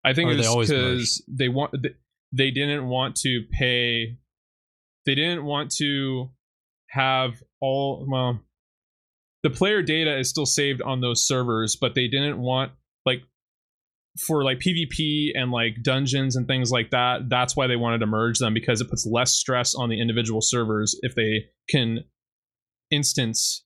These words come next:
Speaker 1: things together. Like, they can instance P V P between multiple servers. They can instance dungeons,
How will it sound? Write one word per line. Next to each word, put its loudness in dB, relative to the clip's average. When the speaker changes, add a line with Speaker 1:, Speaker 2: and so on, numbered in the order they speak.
Speaker 1:
things 0
together. -2
Like, 0
they 2
can 0
instance 0
P 0
V 0
P 0
between -2
multiple -4
servers. -2
They 0
can 0
instance 0
dungeons, 0